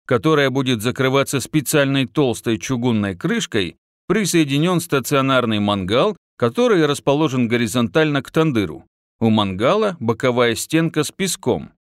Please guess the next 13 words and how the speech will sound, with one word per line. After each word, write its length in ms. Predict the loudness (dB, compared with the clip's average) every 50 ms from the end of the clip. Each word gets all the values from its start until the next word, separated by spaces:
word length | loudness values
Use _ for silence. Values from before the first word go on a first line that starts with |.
| _ _ _ _
Открывая 640 | -2 0 0 0 -2 0 0 2 4 4 2 2 0
крышки, 600 | -2 -2 -2 0 0 -2 -4 -4 -4 0 0 2
можно 420 | 2 2 2 2 0 2 0 -2 0
перемещать 580 | 0 0 0 0 0 -2 0 0 0 0 -2
горящие 640 | -2 0 0 2 2 2 0 -2 -2 -2 -2 -2 -2
угли, 480 | -2 -4 -4 -4 -2 0 0 0 0 -2 -4 _ _ _
куда 300 | -4 -2 2 2 2 2
надо 280 | 2 0 0 0 0 0
повару. 580 | 0 0 0 2 2 2 -2 -6 -6 -10 -16 _ _ _ _ _ _ _ _ _ _ _ _ _
Как 240 | 0 0 0 0 0
говорят 420 | -2 0 0 2 0 0 -2 -2
в 120 | -4 -2
народе, 600 | 0 0 2 2 2 0 0 0 0 -2 -2 -2